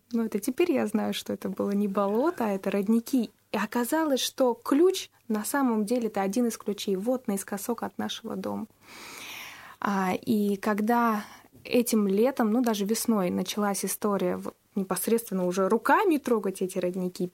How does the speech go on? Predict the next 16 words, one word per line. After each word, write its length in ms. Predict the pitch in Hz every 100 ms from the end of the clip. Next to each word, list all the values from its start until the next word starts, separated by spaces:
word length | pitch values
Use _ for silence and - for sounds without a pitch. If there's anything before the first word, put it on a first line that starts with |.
| _
первый 380 | 247 277 208 185
субботник, 720 | - 196 233 415 440 247 - _ _ 330
о 80 | 220
котором 340 | - 196 208
мы 120 | 202
ещё 200 | 196 -
расскажем, 540 | 196 196 - 196 180 196 - - - -
он 140 | 269 311
начался 380 | 269 214 -
как 220 | 247 214 -
раз, 300 | 254 262 - - - -
ну, 100 | 254
буквально 440 | 208 202 226 208
с 80 | 190
той 160 | - 208
канавы, 640 | - 180 185 311 466 240